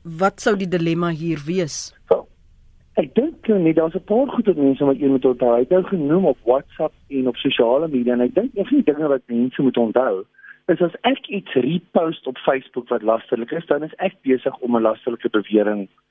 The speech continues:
Speaker 2: te maak teenoor 'n persoon. Jy weet, mense is baie lief daarvoor om, om op Facebook veral te sê, "Hierdie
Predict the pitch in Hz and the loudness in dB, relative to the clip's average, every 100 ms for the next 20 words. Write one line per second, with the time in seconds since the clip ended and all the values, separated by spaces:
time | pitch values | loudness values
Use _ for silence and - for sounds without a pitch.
0 | _ - 117 107 107 - 110 107 120 - | _ -4 0 0 -2 -4 -2 -2 -2 0
1 | 185 107 - _ - - _ - 147 143 | 2 2 -2 _ -20 -20 _ 0 2 2
2 | 160 202 190 135 165 220 196 185 - 156 | 4 2 0 0 -2 -4 -6 -8 -2 0
3 | 139 127 123 117 120 - - 117 - 175 | 2 0 -4 -2 -2 -2 -6 -8 -4 -4
4 | 180 - 160 - 139 143 147 - 139 143 | -4 -6 -10 -4 -2 -2 -2 -6 -2 0
5 | 120 - - - - - 151 233 | 0 -4 -16 -20 -20 0 2 4